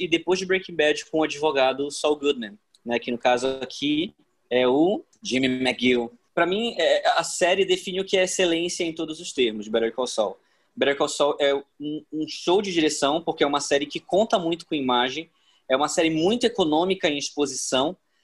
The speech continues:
se, porque se tem uma coisa que a T V é muito viciada, é em exposição, né? É, como a gente tem muitos episódios, como numa série, a gente tem que assistir muita coisa, são muitas temporadas,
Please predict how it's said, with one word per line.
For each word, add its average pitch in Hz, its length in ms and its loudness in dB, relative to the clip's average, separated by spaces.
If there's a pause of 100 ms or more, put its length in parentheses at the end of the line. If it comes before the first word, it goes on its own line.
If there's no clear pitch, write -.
se, - 220 -4
porque 190 320 0
se - 100 -8
tem 254 80 0
uma 277 160 4
coisa 196 220 0
que 196 80 -2
a 180 80 4
T 165 160 0
V 151 180 2
é 240 60 2
muito 202 240 -4
viciada, 156 600 0
é 151 60 -2
em 160 80 -2
exposição, 139 720 -4 (680)
né? 135 320 0 (380)
É, 131 160 4
como 170 300 0
a 180 40 2
gente 160 200 -4
tem 151 100 0
muitos 165 220 -2
episódios, 135 880 -2 (520)
como 123 180 -8
numa 123 200 -2
série, 123 520 2
a 113 40 -2
gente 123 220 -8
tem 131 140 -10
que 135 60 -4
assistir 127 320 -8
muita 143 440 0
coisa, 127 600 2
são 127 120 -4
muitas 151 300 -2
temporadas, 139 640 0